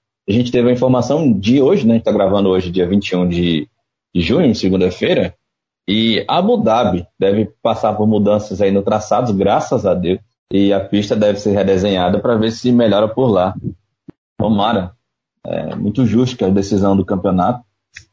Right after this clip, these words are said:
A gente torce pra que chegue até lá, né? Seja num circuito onde a gente tem uma corrida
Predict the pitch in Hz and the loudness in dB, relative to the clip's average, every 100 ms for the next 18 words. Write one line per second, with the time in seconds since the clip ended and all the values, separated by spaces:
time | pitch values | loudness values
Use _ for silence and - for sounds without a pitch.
0 | - 87 208 - 98 101 - 95 104 - | -8 -2 -2 0 -2 -2 -2 -2 -2 -2
1 | 98 95 - 98 95 131 117 120 _ _ | 0 0 0 0 2 0 -2 -4 _ _
2 | _ _ _ _ _ 117 98 98 113 117 | _ _ _ _ _ -2 0 2 2 2
3 | 113 120 113 101 101 107 110 110 110 110 | 2 -2 0 0 0 2 2 2 0 0
4 | - 98 98 98 104 90 90 98 104 98 | -2 0 2 0 0 2 2 2 2 2
5 | 85 | 0